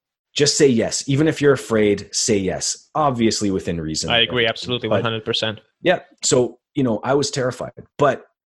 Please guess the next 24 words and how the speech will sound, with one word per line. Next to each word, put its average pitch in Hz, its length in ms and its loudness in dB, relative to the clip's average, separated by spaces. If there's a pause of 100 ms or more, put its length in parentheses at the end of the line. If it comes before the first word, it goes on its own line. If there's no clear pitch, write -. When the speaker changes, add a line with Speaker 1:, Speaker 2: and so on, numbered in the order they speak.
(120)
Speaker 1:
I 113 140 2
know 131 720 6
because 104 300 -2
I've 95 140 0
done 117 180 2
this 113 260 0
for 95 280 -2
every 131 240 2
job 117 320 0
I've 107 120 0
ever 104 160 -2
had, 98 360 -2
I 90 140 -4
always 143 460 2
feel 131 440 2
inadequate 117 640 -2
going 107 300 0
in. 95 300 -2 (360)
If 110 160 -6
you 156 160 2
put 185 280 2
in 160 160 4
the 131 60 4
work, 107 360 0